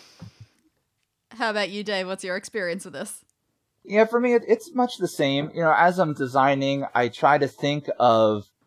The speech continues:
Speaker 2: logical actions that the, the player might take, and even if they are not
Speaker 1: Mm-hmm.
Speaker 2: relevant to the solution, I try to script out a little bit of a response, maybe with a,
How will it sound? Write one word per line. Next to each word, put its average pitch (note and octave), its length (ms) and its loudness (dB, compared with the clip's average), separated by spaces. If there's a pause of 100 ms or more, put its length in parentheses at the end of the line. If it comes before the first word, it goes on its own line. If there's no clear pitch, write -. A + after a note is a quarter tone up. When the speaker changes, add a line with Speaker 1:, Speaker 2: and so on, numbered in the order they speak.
(100)
Speaker 2:
logical C3 720 2
actions C#3 800 -2
that A2+ 260 2
the, A2 420 4 (200)
the A2 120 0
player A#2+ 640 4
might A2 520 0
take, B2+ 360 0 (400)
and G2+ 360 -2
even G#2+ 220 -4
if A2 200 -6
they G#2 360 2
are G2 280 2
not G2+ 320 -2
Speaker 1:
Mm-hmm. G2 200 -16
Speaker 2:
relevant A2+ 440 2
to - 80 -12
the F#2+ 140 -8
solution, A#2+ 760 -4 (300)
I G#2 160 2
try A2 440 0 (140)
to G#2+ 440 2 (240)
script - 600 -6
out A#2+ 140 8
a A#2 40 6
little A2+ 180 2
bit A2 160 0
of G2+ 100 0
a G#2+ 60 -2
response, G#2 720 0
maybe G#2+ 380 -2
with F#2+ 300 -6
a, F#2+ 280 2